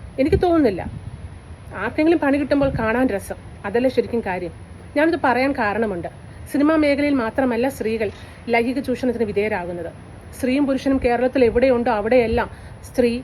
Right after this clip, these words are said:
ലൈംഗിക ചൂഷണത്തിന് വിധേയരാകുന്നുണ്ട്. എനിക്ക് കേരളത്തിലെ പുരുഷന്മാരോട് മൂന്ന് ചോദ്യങ്ങൾ ചോദിക്കാനുണ്ട്. എൻ്റെ ഒന്നാമത്തെ ചോദ്യം, നിങ്ങൾ കണ്ടുപിടിക്കാൻ പറ്റിയ ഒരു സ്ത്രീയെങ്കിലും ജീവിതത്തിൽ ഒരു പ്രാവശ്യമെങ്കിലും ലൈംഗിക ചൂഷണത്തിന് വിധേയരാകാത്ത സ്ത്രീകളെ നിങ്ങൾ കണ്ടുപിടിക്കാൻ പറ്റുമോ?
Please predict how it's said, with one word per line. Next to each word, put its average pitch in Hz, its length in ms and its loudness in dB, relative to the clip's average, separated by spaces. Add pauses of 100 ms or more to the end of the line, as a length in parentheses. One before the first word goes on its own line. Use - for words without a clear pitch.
(280)
ലൈംഗിക 226 300 0
ചൂഷണത്തിന് 233 380 -4
വിധേയരാകുന്നുണ്ട്. 196 680 0 (440)
എനിക്ക് 311 260 6
കേരളത്തിലെ 269 420 2
പുരുഷന്മാരോട് 226 560 0
മൂന്ന് 254 300 2
ചോദ്യങ്ങൾ 208 340 -4
ചോദിക്കാനുണ്ട്. 170 600 -6 (380)
എൻ്റെ 247 160 2
ഒന്നാമത്തെ 233 400 -2
ചോദ്യം, 165 320 -8 (880)
നിങ്ങൾ 320 200 6
കണ്ടുപിടിക്കാൻ 294 560 0
പറ്റിയ 247 200 0
ഒരു 240 140 4
സ്ത്രീയെങ്കിലും 220 640 0 (300)
ജീവിതത്തിൽ 269 520 0
ഒരു 247 180 6
പ്രാവശ്യമെങ്കിലും 254 720 0
ലൈംഗിക 233 380 -2
ചൂഷണത്തിന് 254 460 -2
വിധേയരാകാത്ത 233 600 2
സ്ത്രീകളെ 196 440 -4 (160)
നിങ്ങൾ 233 220 0
കണ്ടുപിടിക്കാൻ 220 540 -2
പറ്റുമോ? 190 280 -8